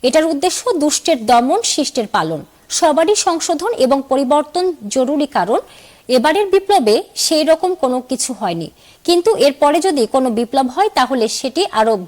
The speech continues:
ভয়াবহ হবে। মানুষ কিন্তু আগের মতো নেই, কোনো কিছু ঘটলে আর বসে থাকে না। মানুষ প্রতিবাদে সোচ্চার হয়ে ওঠে, যেটি আগে ছিল না। মানুষ যাতে আইন নিজের হাতে তুলে না নেয়, আমাদের সে ব্যবস্থা করতে হবে।"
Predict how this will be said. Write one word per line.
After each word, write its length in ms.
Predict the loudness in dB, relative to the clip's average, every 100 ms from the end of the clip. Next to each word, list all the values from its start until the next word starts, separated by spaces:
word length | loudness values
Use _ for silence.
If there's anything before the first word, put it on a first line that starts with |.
| -2
ভয়াবহ 440 | 0 0 -2 -4 -8
হবে। 260 | -8 -10 -14 _ -20 -20 -4
মানুষ 380 | 2 2 2 0
কিন্তু 280 | -2 0 0
আগের 340 | 2 0 0
মতো 220 | 0 -2 -4
নেই, 260 | -6 -12 -16 _
কোনো 220 | 0 0
কিছু 240 | 0 -2 -2
ঘটলে 400 | 0 0 0 -2
আর 140 | -2
বসে 300 | -2 -2 -2
থাকে 260 | -4 -6 -6
না। 180 | -8 -10 _ -20 _
মানুষ 360 | 0 2 0 -4 -2
প্রতিবাদে 520 | 0 2 2 2 -2
সোচ্চার 520 | -2 -6 -4 -4 -4
হয়ে 200 | -4 -4
ওঠে, 320 | -4 -8 -12 -14 -10
যেটি 360 | -6 -2 0 0
আগে 220 | 0 -2
ছিল 260 | -4 -6 -6
না। 180 | -8 -14 -20 -20 -20 -2
মানুষ 360 | 2 4 2 2
যাতে 220 | 0 0 0
আইন 320 | 2 2 0 0
নিজের 320 | 0 2 0
হাতে 240 | 0 -4
তুলে 260 | -2 0 2
না 240 | 2 0
নেয়, 280 | 0 0 -2 -10 _
আমাদের 360 | -2 0 0 0
সে 220 | 0 2
ব্যবস্থা 380 | 2 2 0 -8
করতে 260 | -8 -8 -8
হবে।" 300 | -8 -10